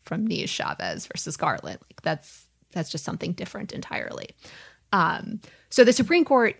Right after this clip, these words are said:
also rejected, as Melissa noted, an alternative way of affirming the Ninth Circuit. Um, the asylum seeker had argued that he was entitled to a presumption of credibility during the B I A appeal. And given that, he claimed,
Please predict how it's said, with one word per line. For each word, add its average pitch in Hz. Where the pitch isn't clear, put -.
also 214
rejected, 170
as 160
Melissa 170
noted, 160
an 185
alternative 185
way 165
of 170
affirming 170
the 165
Ninth 104
Circuit. 196
Um, 180
the 202
asylum 202
seeker 185
had 175
argued 185
that 170
he -
was 170
entitled 233
to 190
a 175
presumption 196
of 190
credibility 170
during 233
the 180
B 156
I 156
A 156
appeal. -
And 180
given 170
that, 262
he 190
claimed, 170